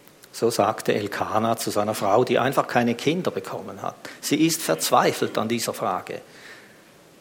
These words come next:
Ich weiß nicht, wir, vielleicht haben wir andere Themen, an denen beißen wir uns die Zähne aus. Warum kommt das nicht bei mir?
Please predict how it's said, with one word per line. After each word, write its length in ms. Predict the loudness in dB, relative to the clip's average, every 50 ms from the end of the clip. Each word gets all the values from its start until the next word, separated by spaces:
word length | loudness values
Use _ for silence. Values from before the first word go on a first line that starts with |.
| -20 -20 -20 -20 -20 -20 -20 -20 -20 -20 -20 -20 -14
Ich 80 | -4 2
weiß 220 | 4 4 4 4
nicht, 260 | 4 2 2 0 -2 -2
wir, 240 | 0 2 2 0
vielleicht 540 | 0 -4 -8 -6 -2 2 4 4 2 2 2
haben 240 | 2 2 2 2 4
wir 160 | 4 6 6
andere 340 | 6 6 4 4 2 2 2
Themen, 680 | 2 0 -4 -2 0 2 2 2 0 0 -2 -4 -6 -8 -10 -20 -20 -20 -20 -20 -20 -20 -20 -8 0
an 140 | 2 2 4
denen 340 | 6 6 6 4 2 2 4
beißen 420 | 6 6 6 6 2 2 2 2
wir 120 | 2 2 2
uns 160 | 2 2 0
die 120 | -4 -4
Zähne 460 | -2 0 2 2 2 2 0 0 -2
aus. 180 | -2 -2 2 6
Warum 400 | 6 6 8 8 4 4 4 2
kommt 420 | -2 0 0 2 2 0 -2 -2 -2
das 240 | -2 -2 -2 -4 -2
nicht 400 | -4 -4 -4 -6 -8 -10 -6 -6
bei 180 | -4 -4 -4
mir? 380 | -4 -4 -2 -4 -4 -6 -8